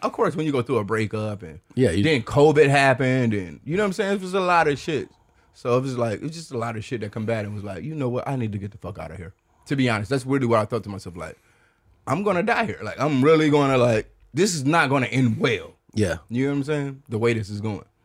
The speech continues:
Speaker 1: But, so,
Speaker 2: Well,
Speaker 1: I got the fuck out of there.
Speaker 2: You did, and you made the right choice. Let's go back to, I wanna talk about fucking fans for a second. So
Speaker 1: Oh, God.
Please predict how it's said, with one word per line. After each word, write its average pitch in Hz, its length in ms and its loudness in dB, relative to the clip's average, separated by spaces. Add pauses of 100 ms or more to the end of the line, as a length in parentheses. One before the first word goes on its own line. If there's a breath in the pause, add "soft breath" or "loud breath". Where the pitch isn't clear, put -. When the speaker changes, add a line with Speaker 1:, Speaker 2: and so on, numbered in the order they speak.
(680 soft breath)
Speaker 1:
But, 135 260 0 (160)
so, 151 200 -2
Speaker 2:
Well, 147 180 8
Speaker 1:
I - 20 10
got 160 80 4
the 165 60 -6
fuck 190 120 0
out 185 120 0
of 131 80 -2
there. 80 160 -8
Speaker 2:
You 110 100 4
did, 156 320 6
and 104 260 0
you 107 120 2
made 113 160 4
the 110 80 2
right 117 200 4
choice. 110 440 2
Let's 170 160 2
go 359 120 4
back 214 180 6
to, 185 100 4
I 139 80 4
wanna 185 180 4
talk 170 140 4
about 143 200 4
fucking 113 280 0
fans 98 280 -2
for - 120 -8
a 82 80 -4
second. 82 420 -10
So 143 480 8
Speaker 1:
Oh, 339 500 4
God. - 220 -2